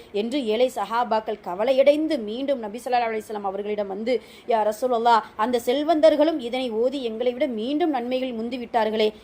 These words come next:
என முறையிட, "இதுவோ அல்லாஹ்வுடைய அருள் கொடையாகும். யாருக்கு அவன் நாடுகிறானோ அவர்களுக்கு வழங்குகிறான்" என நபி ஸல்லல்லாஹு அலைஹி வஸல்லம் அவர்கள் கூறினார்கள். அல்லாஹ் அக்பர். எவ்வளவு ஒரு ஆர்வம்,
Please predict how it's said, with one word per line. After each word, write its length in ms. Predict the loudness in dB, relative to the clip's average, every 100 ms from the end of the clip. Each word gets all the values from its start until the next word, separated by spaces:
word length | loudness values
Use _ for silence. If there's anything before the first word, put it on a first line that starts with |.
| -6
என 160 | -4
முறையிட, 480 | -2 -2 4 4 4 0 -10
"இதுவோ 520 | -2 2 4 6 4 2 -4 -2
அல்லாஹ்வுடைய 760 | 0 4 6 6 4 0 4
அருள் 400 | 4 4 0 0 -2
கொடையாகும். 600 | -2 2 0 2 -2 -4 -12 -6
யாருக்கு 580 | 2 6 6 6 4 4
அவன் 340 | 6 4 0
நாடுகிறானோ 680 | -2 0 2 2 2 2 0 -2 -10
அவர்களுக்கு 720 | -2 0 2 4 2 0 -2 -2
வழங்குகிறான்" 500 | -2 -4 2 2 2
என 160 | -8
நபி 200 | -8 -10 -12
ஸல்லல்லாஹு 380 | -10 -4 -2 -2
அலைஹி 140 | -4 -10
வஸல்லம் 240 | -14 -14
அவர்கள் 260 | -10 -10 -8
கூறினார்கள். 600 | -10 -10 -12 -8 -8 -8 -16 -20 -20 -14 -6
அல்லாஹ் 300 | -4 -4 -6
அக்பர். 340 | -10 -10 -10 -10 -18 -18 -8
எவ்வளவு 480 | -6 -4 6 8 10
ஒரு 140 | 10
ஆர்வம், 460 | 8 6 6 0 -6